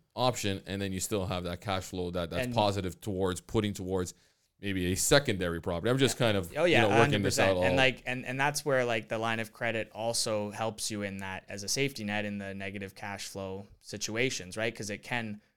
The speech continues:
Speaker 2: cover, and you're using to pay that, as long as you're using it to invest, it is a tax write-off, that interest that you're paying on the line of credit.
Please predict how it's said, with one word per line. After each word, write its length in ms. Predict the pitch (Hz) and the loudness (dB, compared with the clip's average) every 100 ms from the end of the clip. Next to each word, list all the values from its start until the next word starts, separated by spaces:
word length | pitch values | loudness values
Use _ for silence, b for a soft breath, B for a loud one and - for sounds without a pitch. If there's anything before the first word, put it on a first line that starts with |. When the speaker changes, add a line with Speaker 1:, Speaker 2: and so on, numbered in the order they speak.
| b _ _ | b _ _
Speaker 2:
cover, 340 | - 170 151 120 | 0 2 4 2
and 120 | 117 | 0
you're 80 | 113 | 0
using 340 | 120 123 117 | -2 -2 -2
to 120 | - | -4
pay 380 | 107 - 143 139 | -4 0 4 4
that, 320 | 113 107 107 - | 2 -2 -2 -4
as 180 | 110 | -6
long 160 | 120 127 | -4 -4
as 80 | 123 | -4
you're 80 | 110 | -4
using 260 | 117 117 | -4 -6
it 140 | 107 - | -8 -8
to 100 | 107 | -12
invest, 580 | 98 120 123 107 - | -4 2 2 2 -4
it 140 | 107 101 | -8 -8
is 220 | 107 113 | -6 -6
a 80 | 101 | -6
tax 500 | - 104 101 - - | -6 -6 -6 -8 -6
write-off, 420 | 110 104 101 95 | -4 -2 -4 -8
that 140 | - 98 | -8 -8
interest 340 | 101 104 104 | -8 -6 -6
that 60 | - | -8
you're 100 | 95 | -10
paying 380 | - 107 101 95 | -10 -8 -8 -8
on 100 | 92 | -12
the 60 | |
line 180 | 92 92 | -14 -14
of 120 | 92 | -16
credit. 320 | - 120 92 | -4 -2 -2